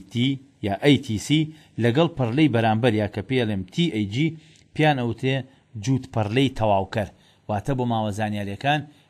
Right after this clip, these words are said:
لە شریتەکانی دی ئێن ئەی بە شێوەی پەرلەی تەواوکەر هەڵگیراون، واتە شریتە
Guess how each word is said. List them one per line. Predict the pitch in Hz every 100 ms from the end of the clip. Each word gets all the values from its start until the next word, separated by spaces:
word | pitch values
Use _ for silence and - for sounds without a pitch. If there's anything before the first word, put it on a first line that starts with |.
| -
لە | 107
شریتەکانی | - 107 104 139 139 113
دی | 113
ئێن | 113
ئەی | 139 131
بە | 117
شێوەی | - 147 147
پەرلەی | 123 123 147
تەواوکەر | 127 123 123 165
هەڵگیراون، | 104 92 92 90 90 87 _ - _ 123
واتە | 123 120 143 -
شریتە | 117 107